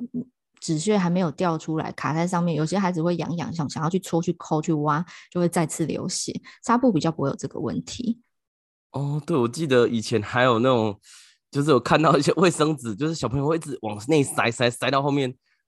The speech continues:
Speaker 2: 它没有尾巴给你拉出来，就后来到耳鼻喉科进去把它夹出来，
Speaker 1: <laughs>
Speaker 2: 就塞到手已经无法伸进，没有，没有地方，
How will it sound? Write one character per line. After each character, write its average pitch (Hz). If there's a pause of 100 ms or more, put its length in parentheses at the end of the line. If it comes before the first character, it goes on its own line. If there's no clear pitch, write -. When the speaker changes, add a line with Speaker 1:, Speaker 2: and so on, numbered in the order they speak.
(160)
Speaker 2:
它 151
没 160
有 151
尾 113
巴 123
给 120
你 104
拉 104 (140)
出 143
来， 104
就 113 (400)
后 165
来 320
到 180
耳 143
鼻 139
喉 139
科 147
进 170
去 170
把 131
它 135
夹 104
出 123
来， 98
Speaker 1:
<laughs> -
Speaker 2:
就 147
塞 147
到 151 (300)
手 123
已 113
经 135
无 123
法 113
伸 135
进， 135 (100)
没 123
有， 127
没 127
有 135
地 139
方， 123